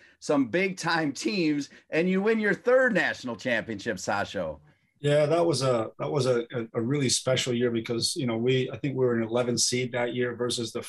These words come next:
Speaker 2: the both in oh five, oh eight. I think we were, you know, the top seed or maybe the second or third seed overall. So, so we were real contenders in oh five and oh eight. In, in eighteen, we were, we were not, we were an afterthought. We were not ranked at any point during the season,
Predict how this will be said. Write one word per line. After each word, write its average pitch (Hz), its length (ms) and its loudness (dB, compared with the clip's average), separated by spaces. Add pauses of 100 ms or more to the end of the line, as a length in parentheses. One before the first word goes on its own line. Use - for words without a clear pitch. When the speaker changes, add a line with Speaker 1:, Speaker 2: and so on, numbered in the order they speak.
(160)
Speaker 2:
the 113 300 -8
both 117 260 -6
in 120 100 -6
oh 123 120 4
five, 120 280 0
oh 117 200 4
eight. 120 240 0
I 117 60 -10
think 117 220 -8
we 117 80 -6
were, 113 140 -2
you 117 220 -6
know, 113 80 -6
the 113 140 -12 (120)
top 123 260 0
seed 123 220 -4
or 113 120 -2
maybe 117 300 -4 (160)
the 117 160 -4 (120)
second 120 320 -4
or 113 80 -2
third 117 340 -2
seed 120 220 -2
overall. 117 600 -2 (460)
So, 117 380 -2
so - 120 -4
we 143 160 2
were 127 160 4
real 131 220 2
contenders 123 560 -4
in 113 80 -2
oh 117 140 -2
five 117 260 -2
and 113 100 0
oh 113 200 -2
eight. 113 240 -4
In, 117 220 -4 (100)
in 113 260 -4
eighteen, 139 640 0
we 131 120 0
were, 123 280 -2 (100)
we 131 160 -4
were 120 140 2
not, 123 340 0 (260)
we 156 80 -2
were 143 60 2
an 131 80 2
afterthought. 120 500 -4 (140)
We 123 120 -2
were 120 80 0
not 123 220 0
ranked 123 380 -2 (340)
at 127 100 2
any 135 200 2
point 123 240 -2
during 123 200 0
the 117 60 -4
season, 123 460 -4